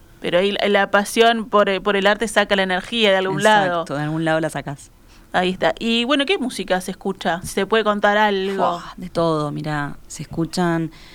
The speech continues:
Speaker 2: eh, hay un enganchado de música uruguaya que fue hecho especialmente para esta versión, obviamente.
Speaker 1: Ahí está, tiene su toque de, de acá,
Speaker 2: Sí,
Speaker 1: ¿no?
Speaker 2: sí, sí, sí,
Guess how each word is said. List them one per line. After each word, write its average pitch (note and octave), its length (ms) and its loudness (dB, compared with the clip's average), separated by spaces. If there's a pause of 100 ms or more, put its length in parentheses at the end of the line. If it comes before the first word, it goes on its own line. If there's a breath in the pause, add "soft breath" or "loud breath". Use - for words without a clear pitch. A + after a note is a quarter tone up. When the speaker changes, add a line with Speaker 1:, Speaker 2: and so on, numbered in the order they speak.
(500 loud breath)
Speaker 2:
eh, D3+ 580 0
hay F3 160 2
un F#3 80 -2
enganchado D#3+ 600 0
de E3 60 0
música D#3+ 240 -4
uruguaya E3+ 440 -2
que D3+ 180 -8
fue D3 220 -8
hecho - 180 -12
especialmente D3+ 540 -4
para C#3+ 280 -6
esta D3 200 -4
versión, E3 400 0
obviamente. E3+ 600 -2
Speaker 1:
Ahí G3 120 0
está, G3 200 0
tiene B3 200 0
su C4+ 140 -6
toque B3+ 420 4
de, F3 220 -6
de F#3 100 0
acá, F#3 340 2
Speaker 2:
Sí, - 140 0
Speaker 1:
¿no? G#3+ 120 6
Speaker 2:
sí, A3 80 2
sí, G3 100 -2
sí, - 20 -4